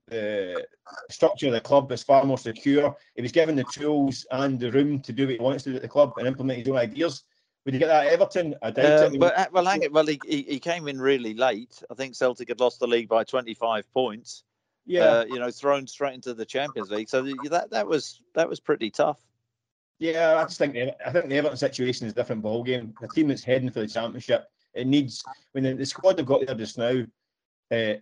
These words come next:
Speaker 1: is completely, plays the complete opposite way to the way the Postecoglou likes his team to set up.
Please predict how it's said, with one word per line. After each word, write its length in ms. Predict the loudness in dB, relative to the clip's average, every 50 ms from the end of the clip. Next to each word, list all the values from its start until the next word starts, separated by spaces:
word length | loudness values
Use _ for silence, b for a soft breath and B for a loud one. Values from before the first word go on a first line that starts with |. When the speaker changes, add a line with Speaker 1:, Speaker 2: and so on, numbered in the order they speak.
| _
Speaker 1:
is 160 | -8 -8 -6 -6
completely, 800 | -6 -6 -6 -6 -4 0 0 0 0 2 0 0 0 0 -4 -12 _ _
plays 280 | -2 2 2 4 4 2
the 80 | 0 -4
complete 300 | -6 -6 -4 -4 -2 0 2
opposite 340 | 0 0 0 -2 -4 -4 0
way 160 | 0 0 0
to 160 | 0 0 -2
the 140 | 0 0 0
way 80 | 0 -2
the 80 | -4 -4
Postecoglou 520 | -2 -2 -2 -2 -2 -2 -2 -2 -2 -2
likes 240 | -4 -4 -4 -6 -8
his 100 | -8 -8
team 160 | -6 -8 -8
to 100 | -8 -8
set 220 | -8 -4 -4 0 2
up. 220 | 4 2 2 0